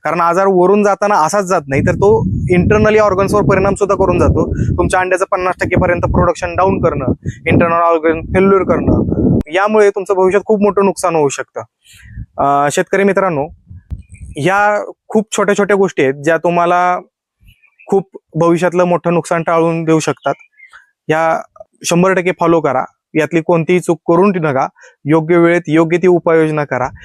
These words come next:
यामुळं तुमचं चांगल्या प्रकारे पक्ष्यांचं आरोग्य राहू, ला-, राहू शकतं. लसीकरण हे इलाज नाहीये, तर भविष्यातली केलेली आपली एक उपाययोजना आहे. अ, त्यामुळे शेतकरी मित्रांनो, नियमित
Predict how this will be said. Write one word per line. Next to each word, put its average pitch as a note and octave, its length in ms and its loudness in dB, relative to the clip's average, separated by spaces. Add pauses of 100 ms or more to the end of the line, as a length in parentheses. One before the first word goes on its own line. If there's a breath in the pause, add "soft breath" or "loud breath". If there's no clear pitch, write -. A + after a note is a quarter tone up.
(180 loud breath)
यामुळं E3 360 2
तुमचं D#3+ 460 -2 (420 soft breath)
चांगल्या D#3 260 0
प्रकारे D#3+ 240 -2
पक्ष्यांचं D#3+ 360 -2
आरोग्य E3 320 0
राहू, D#3+ 240 0
ला-, C3 480 0
राहू D3 140 0
शकतं. C#3 340 -8 (420 loud breath)
लसीकरण G#3 580 0
हे G#3 280 2 (220)
इलाज G3 320 2
नाहीये, E3+ 340 0 (420 soft breath)
तर F#3 240 2 (300)
भविष्यातली G3 640 0
केलेली F#3+ 340 0
आपली F#3 240 0
एक F#3 80 -2
उपाययोजना F3+ 560 2
आहे. A#2+ 140 -4 (880 soft breath)
अ, C#3 420 2 (380)
त्यामुळे F3+ 300 0
शेतकरी F3 260 -2
मित्रांनो, F3+ 380 2
नियमित F#3+ 360 4